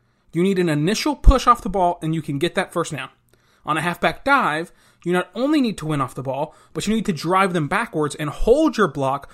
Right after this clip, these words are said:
for enough time for Patrick Mahomes to snap the football, turn around,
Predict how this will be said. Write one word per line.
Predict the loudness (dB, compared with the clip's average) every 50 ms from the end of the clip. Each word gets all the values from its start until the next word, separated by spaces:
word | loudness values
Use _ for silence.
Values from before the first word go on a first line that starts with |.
| -20 _ _
for | -4 0 0 2
enough | 2 2 0 0 -2 -2
time | -2 -2 0 0 0 -2
for | -4 -6
Patrick | -2 -2 -2 -2 -2 -4
Mahomes | -4 -4 -4 -6
to | -8 -8
snap | -6 -4 -4 -4 -2
the | -4 -4
football, | -4 -4 -2 -2 -2 -2 -2 -4 -10 -20 _ _ _ _ _ _ _ _ _ _ _ _ _ _ _ _ _ _ _ -10
turn | -4 0 0 2 2
around, | 2 0 0 -2 -4 -6 -10